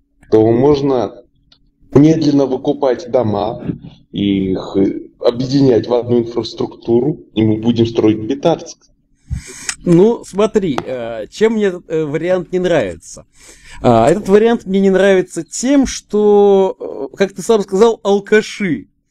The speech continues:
Speaker 2: Э, есть высокий шанс, что на, на твой Битарск будут набегат. Набегат и ограблят.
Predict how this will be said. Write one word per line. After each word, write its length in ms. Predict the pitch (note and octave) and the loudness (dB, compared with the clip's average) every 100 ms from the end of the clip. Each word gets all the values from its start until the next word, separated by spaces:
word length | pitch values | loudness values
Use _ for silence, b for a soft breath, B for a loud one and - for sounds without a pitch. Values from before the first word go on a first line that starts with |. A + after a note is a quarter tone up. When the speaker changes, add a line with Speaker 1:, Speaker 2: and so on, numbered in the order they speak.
| b b b _ | b b b _
Speaker 2:
Э, 300 | - E2 E3+ | -2 0 0
есть 540 | - C#3+ A3+ C4 - D3 | 0 2 4 2 -2 -6
высокий 460 | D#3+ - A3 G#3+ | -4 -2 -2 -2
шанс, 320 | F#3+ G3+ B3 A#3+ | -2 0 -2 -4
что 180 | - | -10
на, 180 | F#3 F#3 | -6 -6
на 180 | F#3 F3 | -4 -6
твой 260 | F#3 G3 F#3 | -2 0 0
Битарск 540 | F3 G#3+ C4 G#3 E3+ | 0 0 2 0 -4
будут 520 | D#3+ E3 A3+ A3 - | -6 -4 -4 -6 -4
набегат. 800 | F#3 G3 F3 A3 F3 F#3+ C3+ - _ _ _ _ _ b b - | 2 2 2 -4 2 4 4 -2 _ _ _ _ _ b b 2
Набегат 720 | D3+ E3+ E3+ C#3+ F3+ A#3 - | 4 4 0 2 4 4 0
и 180 | F3 G3 | -10 -8
ограблят. 800 | - F3 D#3+ F#3+ D#3+ G3 C#3+ F#2 | -6 -6 -2 -2 0 2 2 -2